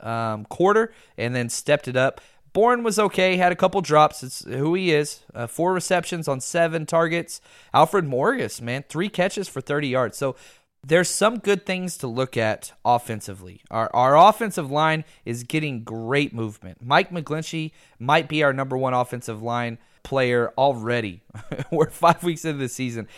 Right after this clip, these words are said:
He's playing lights out. In the run game, he is just mauling people. He is absolutely legit. Uh, we just need, we need people just to stay healthy. That's just what it is. Now,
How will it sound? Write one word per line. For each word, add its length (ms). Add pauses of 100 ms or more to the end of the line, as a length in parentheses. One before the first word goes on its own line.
(140)
He's 180
playing 240
lights 240
out. 220
In 80
the 80
run 240
game, 260
he 160
is 160
just 220
mauling 480
people. 480 (260)
He 300
is 300 (100)
absolutely 680
legit. 540 (240)
Uh, 180
we 140
just 300
need, 380 (100)
we 100
need 180
people 280
just 240
to 60
stay 200
healthy. 360 (180)
That's 220
just 200
what 200
it 120
is. 300 (140)
Now, 440